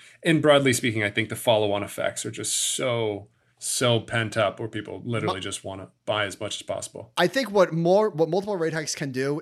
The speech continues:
Speaker 2: is squeeze Peloton from ten down to six, take Robinhood from twelve down to seven.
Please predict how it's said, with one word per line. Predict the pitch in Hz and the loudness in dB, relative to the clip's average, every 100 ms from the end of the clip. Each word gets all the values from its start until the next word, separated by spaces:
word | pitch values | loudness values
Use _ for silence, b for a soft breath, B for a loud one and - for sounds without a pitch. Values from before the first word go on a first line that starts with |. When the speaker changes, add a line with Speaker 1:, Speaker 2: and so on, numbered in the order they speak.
| - | -2
Speaker 2:
is | 139 131 123 | 0 0 0
squeeze | - - 156 151 | -2 -2 0 0
Peloton | - 151 139 139 139 139 | 0 -4 -4 -4 -6 -6
from | 131 123 | -6 -6
ten | - 135 | -4 -4
down | 131 127 | -4 -6
to | 117 | -2
six, | - 139 143 - B B B B | -2 -2 -2 -4 B B B B
take | 185 147 | 2 4
Robinhood | 139 143 147 135 | 2 0 0 -6
from | 127 | -6
twelve | - 143 | -2 -2
down | 143 135 | 0 -2
to | 127 | -2
seven. | - 143 151 156 | 0 2 2 -2